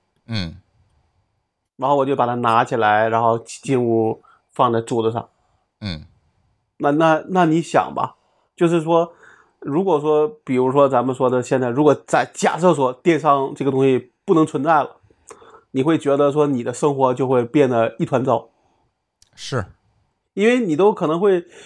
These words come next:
Speaker 2: 想不起来你去哪儿买东西。
Speaker 1: 对，说句题外话，其实蛮有意思。最近我还在关注知乎上的一个讨论，就是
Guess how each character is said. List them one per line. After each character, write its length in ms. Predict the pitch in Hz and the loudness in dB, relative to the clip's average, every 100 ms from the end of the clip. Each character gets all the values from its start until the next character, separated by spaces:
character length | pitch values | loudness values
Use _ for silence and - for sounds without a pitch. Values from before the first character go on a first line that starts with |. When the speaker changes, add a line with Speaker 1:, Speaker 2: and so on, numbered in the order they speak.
| - | -20
Speaker 2:
想 200 | - 147 | -4 0
不 80 | 147 | 0
起 80 | 165 | 0
来 160 | 151 160 | 0 0
你 60 | |
去 120 | 139 156 | 0 0
哪 80 | |
儿 80 | 147 | 0
买 220 | 160 113 117 | 0 -2 -2
东 200 | 131 160 | -4 -4
西。 140 | - _ | -6 _
Speaker 1:
对， 160 | 110 85 | -12 -12
说 200 | - 208 | -4 -2
句 120 | 233 | -2
题 240 | - - 123 | -4 -6 -2
外 120 | 196 | -2
话， 300 | 127 101 80 | -2 -4 -6
其 160 | - 135 | -8 -8
实 80 | |
蛮 240 | 156 117 139 | -6 -4 -4
有 140 | 147 | -4
意 140 | 98 87 | -6 -8
思。 120 | 85 | -10
最 160 | 135 | -10
近 80 | 147 | -8
我 140 | 120 80 | -8 -8
还 160 | 85 | -8
在 140 | 127 123 | -6 -8
关 320 | _ 123 123 | _ -14 -12
注 140 | 117 | -10
知 160 | 110 135 | -12 -12
乎 140 | 139 | -8
上 180 | 143 131 | -6 -6
的 60 | 95 | -8
一 100 | 90 | -6
个 140 | 101 | -6
讨 240 | - - - | -6 -12 -14
论， 200 | 85 85 _ _ _ _ _ _ | -14 -16 _ _ _ _ _ _
就 140 | 123 | -8
是 320 | 95 101 87 | -6 -4 -6